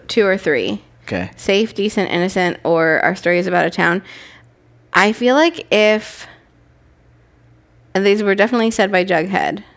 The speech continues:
Speaker 1: whichever one, 'cause he kind of narrated it. Whichever one it isn't, okay, here's the thing. If it's not safe, decent, innocent,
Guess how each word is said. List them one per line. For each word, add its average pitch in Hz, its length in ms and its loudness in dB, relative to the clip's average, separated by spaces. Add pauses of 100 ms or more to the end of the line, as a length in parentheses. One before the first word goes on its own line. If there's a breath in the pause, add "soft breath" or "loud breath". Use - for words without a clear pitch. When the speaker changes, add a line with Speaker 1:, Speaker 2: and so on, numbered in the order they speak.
(140 soft breath)
Speaker 1:
whichever 170 380 -2
one, 147 260 -4
'cause 180 180 -10
he 170 80 -4
kind 170 200 -4
of 156 80 -4
narrated - 640 -4
it. 82 160 -2 (1160 loud breath)
Whichever 240 580 0
one 240 260 2
it 214 220 -2
isn't, 240 520 2 (800 loud breath)
okay, 185 300 4
here's 208 200 0
the 208 60 -4
thing. 123 220 -2
If 208 120 0
it's 220 160 -2
not 233 340 2
safe, 196 480 0
decent, 196 400 -2
innocent, 220 500 -2